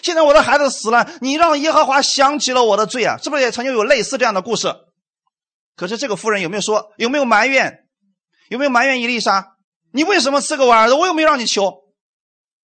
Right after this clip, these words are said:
现在你让我儿子死了，还不如没有呢，没有了我还没这么个痛苦呢。”所以今天我们以为是神做的，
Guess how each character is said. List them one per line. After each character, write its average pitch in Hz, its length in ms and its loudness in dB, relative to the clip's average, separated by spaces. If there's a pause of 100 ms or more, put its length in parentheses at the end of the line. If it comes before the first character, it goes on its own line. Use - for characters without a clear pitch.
(200)
现 226 160 -8
在 233 40 -10
你 226 80 -10
让 226 160 0
我 208 60 2
儿 196 120 0
子 202 80 -4
死 170 160 -8
了， 151 160 -6 (440)
还 214 140 2
不 233 100 -4
如 226 120 0
没 185 100 -6
有 175 140 -4
呢， 135 220 -8
没 214 100 -6
有 220 80 0
了 180 120 0
我 180 60 -2
还 165 120 -2
没 170 140 -8
这 165 100 -8
么 151 40 -8
个 135 80 -8
痛 - 220 -12
苦 101 220 -20
呢。” 101 80 -18 (920)
所 311 100 -10
以 262 60 -10
今 339 80 -8
天 370 100 -6
我 277 80 0
们 294 180 -4
以 208 120 -6
为 240 120 -4
是 330 120 -6
神 254 480 -2
做 277 260 -4
的， 147 140 -4